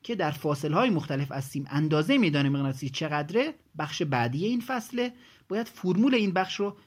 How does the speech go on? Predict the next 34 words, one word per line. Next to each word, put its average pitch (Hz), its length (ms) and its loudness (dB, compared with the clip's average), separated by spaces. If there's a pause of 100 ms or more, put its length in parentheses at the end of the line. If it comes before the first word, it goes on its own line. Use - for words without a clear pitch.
(100)
فرمول‌های 165 600 2
اینها 175 220 0
رو 202 80 0
بنویسید 233 480 -2
و 175 80 0
جلوش 156 300 0
به 254 80 -2
فارسی 151 360 -2
برای 190 160 -2
خودتون 240 280 -4
یه 247 60 -4
چند 247 260 -8
ذره 226 220 -2
توضیح 160 500 2
بدین. 123 280 -2 (520)
فقط 220 220 -2
حفظ 170 360 4
کردن 226 560 0 (320)
رابطه‌های 156 520 2
این 156 140 -2
فصل 202 280 -4
کمکی 185 320 -2
بهتون 202 280 0
نمی‌کنه. 160 400 0
تا 139 100 -4
زمانی 151 300 0
که 208 80 -2
در 156 200 0
عمل 165 360 0
ازش 156 240 -4
استفاده 147 380 -2
نکنین، 147 580 0 (1000)
نمیتونید 147 640 0 (320)
از 131 340 -10